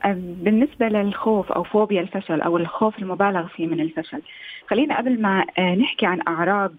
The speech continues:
الفوبيا من الفشل، في عنا ثلاث كلمات محتاجين أول شيء نعرف معناها قبل ما نحكي عن هاي الأعراض. الكلمة الأولى هي، آه، أولًا شو معنى الخوف أساسًا؟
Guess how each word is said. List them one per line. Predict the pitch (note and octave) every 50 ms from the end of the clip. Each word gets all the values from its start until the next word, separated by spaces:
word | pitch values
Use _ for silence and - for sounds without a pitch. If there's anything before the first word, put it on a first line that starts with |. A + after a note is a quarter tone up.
| - -
الفوبيا | - F3 E3+ E3+ E3 E3 - - G3 A3 G#3+ G#3+ G#3 F3+
من | F3 E3+
الفشل، | E3+ E3+ - - F3 F3+ - F3 E3+ F#3+ - - _ -
في | A#3 B3+
عنا | A3+ A3+ A3 G3+
ثلاث | - - F#3+ G3+ G#3 - -
كلمات | G#3 F3 F3 F3+ F#3 F#3 G3 -
محتاجين | F#3+ - - - F3+ F3+ G3+ A#3+ -
أول | - F#3+ F#3+ -
شيء | - G#3 - -
نعرف | G3 G3+ G3 G3+ F#3+ F3+ - -
معناها | F#3+ E3+ E3 E3 G3 A3+ A#3+ G#3+ - - D#4+ E4 - - - - - - - -
قبل | B3 G#3+ A#3 G#3 F#3+ F#3
ما | F#3 F3
نحكي | F3 G3 - - - E3
عن | D3+ E3
هاي | F3 E3+ E3 E3
الأعراض. | D#3+ - - - - D3 D3 - - - - - - - - - - - - - - -
الكلمة | G3+ G#3+ - D#4 F4 D#4+ C4+
الأولى | A3+ - A#3 A#3+ A#3 A3+
هي، | A3 G#3+ G3+ G#3 G3 F#3+ G3 G3 F#3+ G3 - - - - -
آه، | F#3 F#3+ F#3 F#3 F3+ - - -
أولًا | B3 B3 A#3 G#3+ G#3+ G#3+ G#3 - -
شو | - - A#3
معنى | A#3 A3 G#3+ G3 G3+ F#3 F3+ F3 - -
الخوف | - F3 - - - E3+ D#3 D3 - - - - -
أساسًا؟ | F3 - - E3+ F3 - - - -